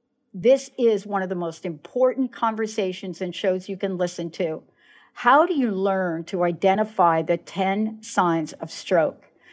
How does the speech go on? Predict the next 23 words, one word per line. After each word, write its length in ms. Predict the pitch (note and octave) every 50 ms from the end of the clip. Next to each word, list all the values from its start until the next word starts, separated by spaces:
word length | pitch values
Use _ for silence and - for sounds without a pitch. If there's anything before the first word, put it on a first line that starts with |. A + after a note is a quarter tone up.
| - - _ _ _
Today, 600 | - A#3 G#3+ F#3 B3 C4+ B3 A#3 G#3 F#3+ E3 D#3+ -
we 200 | - F#3+ G#3+ G#3
have 220 | G3 F#3+ F3 - -
three 440 | - G#3+ G#3 A3+ A#3+ C4 C#4+ D4
amazing 640 | - - G#3+ G#3+ G#3 G#3 G3+ G3+ G3 - G#3+ G3+ F#3+
people 400 | - - G3 F3+ F#3 - F3+ F3
joining 480 | F3 - F#3 F3 E3 E3 E3 E3 E3
us 160 | D#3+ D#3+ D#3 -
here 320 | - - E3+ E3 D#3+ E3
today. 600 | - - F3+ E3 - E3+ E3 D#3+ D3+ D#3 D#3+ - - - - - - - - - _
Uh, 320 | - F#3 F#3 F3+ F3 E3+ -
one 300 | - F3 E3 F#3+ A#3+ C4
of 140 | D4+ D#4 D#4
them, 240 | E4+ E4 E4 E4+ F4 - _ _ _ _ _ _ -
the 100 | G3+ -
stroke 800 | - - - - - - - - E3 F3 F#3+ G#3 B3+ C#4 C4+ -
survivor, 720 | - - C4 A3 G#3 F#3 E3 E3+ D#3+ - D#3 D3+ - - _
that's 260 | - E3+ E3 D#3+ -
Melissa 340 | - E3 E3 E3+ D#3+ - F3+
Berg. 320 | - - - D3 - - - - _ _ _ _ _ - - - - - - - _ _ _ -
Then, 340 | G3+ A3 C4 D#4 F4 F#4+ - - _ _ _ _ _ _ _ _ _
the 100 | _ B3+
son. 640 | A#3+ - - - - - - C4 - - - - -